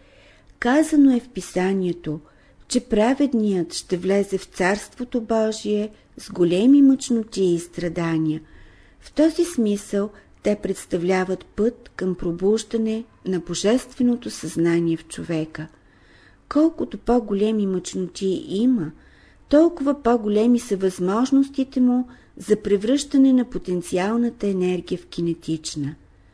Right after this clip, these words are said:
Не бягайте от мъчнотиите,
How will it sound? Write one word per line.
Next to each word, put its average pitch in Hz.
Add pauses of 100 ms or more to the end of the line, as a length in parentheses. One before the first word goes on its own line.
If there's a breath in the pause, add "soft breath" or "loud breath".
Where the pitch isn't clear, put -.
(420 soft breath)
Не 262
бягайте 285
от 170
мъчнотиите, 247